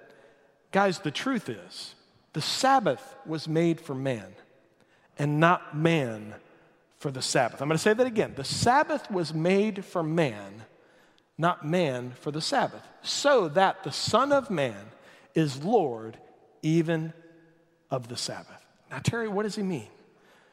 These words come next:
So Jesus goes ahead, and Jesus says, "You're gonna call me out on the religion, on the law.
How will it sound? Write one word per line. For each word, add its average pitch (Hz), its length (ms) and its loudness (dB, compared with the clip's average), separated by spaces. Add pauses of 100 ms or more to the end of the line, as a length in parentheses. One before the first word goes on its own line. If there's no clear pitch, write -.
(100)
So - 120 0
Jesus 240 400 2
goes 269 220 2
ahead, 240 320 6 (100)
and 180 140 2
Jesus 226 260 -2
says, 180 220 2
"You're 190 120 4
gonna 269 180 4
call 262 300 2
me 262 160 6
out 240 180 6
on 226 100 2
the 214 60 4
religion, 208 440 4
on 196 100 4
the 202 60 4
law. 190 320 6